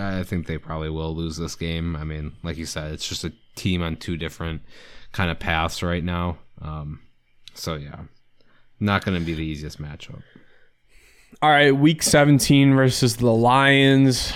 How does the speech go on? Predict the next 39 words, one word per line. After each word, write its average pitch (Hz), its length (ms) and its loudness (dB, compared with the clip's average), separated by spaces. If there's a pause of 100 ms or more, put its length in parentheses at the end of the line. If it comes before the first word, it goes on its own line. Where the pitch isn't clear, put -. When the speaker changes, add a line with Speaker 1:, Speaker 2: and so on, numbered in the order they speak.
(120)
Speaker 2:
I'm 135 120 0
giving 180 200 2
us 160 160 2
a 131 80 4
win 127 320 4
here. 139 400 6
Again, 127 320 2
I 127 80 2
have 131 220 4
us 127 100 2
sweeping 131 460 4
the 127 80 4
Lions. 123 440 4
I 127 80 6
just, 123 240 0
again, 120 360 2
I, 113 120 0
I 127 120 2
don't 131 240 2
think 127 140 2
the 123 100 4
Lions 117 420 2
are, 110 260 0
are - 400 -4 (380)
planning 120 560 4
to 127 120 2
be 120 180 4
all 117 160 4
that 117 240 2
competitive 131 600 0
this 147 240 -2
year, 151 280 2 (340)
even 123 220 6
though 120 100 6
they 117 140 4
had 120 200 0
a 127 40 4
good 120 200 2
draft. 113 600 -2